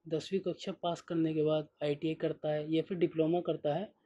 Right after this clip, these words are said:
या कोई और कोर्स करता है दसवीं के बाद, तो उसे दो सालों तक चिल्ड्रन एजुकेशन अलाउंस मिलेगा।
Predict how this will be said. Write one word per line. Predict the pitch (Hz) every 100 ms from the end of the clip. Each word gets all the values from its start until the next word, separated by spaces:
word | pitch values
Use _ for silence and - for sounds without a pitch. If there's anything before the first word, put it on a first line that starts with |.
| _ _
या | 170
कोई | - 175 185
और | 190
कोर्स | - 170 156
करता | - 143 156
है |
दसवीं | 156 147 160 151
के | 147
बाद, | 151 175 _ _
तो | 170
उसे | 156 180
दो | 175 185
सालों | 185 165 160
तक | 190 -
चिल्ड्रन | - 170 160 165
एजुकेशन | 147 151 147 160
अलाउंस | 151 147 156 -
मिलेगा। | 143 123 113 120